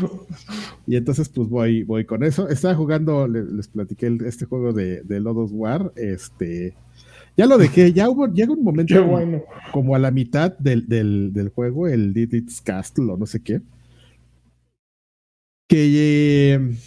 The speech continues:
Speaker 1: que ya no, ya no te dan ganas de, de seguir. Tiene algo bien raro porque empiezas y como que sí te atrapa y dices, "Ah, es como Castlevania".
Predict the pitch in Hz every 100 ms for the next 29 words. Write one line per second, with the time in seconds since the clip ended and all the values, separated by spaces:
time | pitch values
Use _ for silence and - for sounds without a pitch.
0 | - _ _ _ _ 143 131 147 180 214
1 | 214 - 165 202 202 165 175 180 160 123
2 | 113 110 - 120 143 143 208 262 240 185
3 | 214 190 208 185 143 127 117 160 147 180
4 | 247 143 - 127 - - 139 170 135 139
5 | 147 127 120 117 - - 202 202 78 -
6 | 101 98 135 120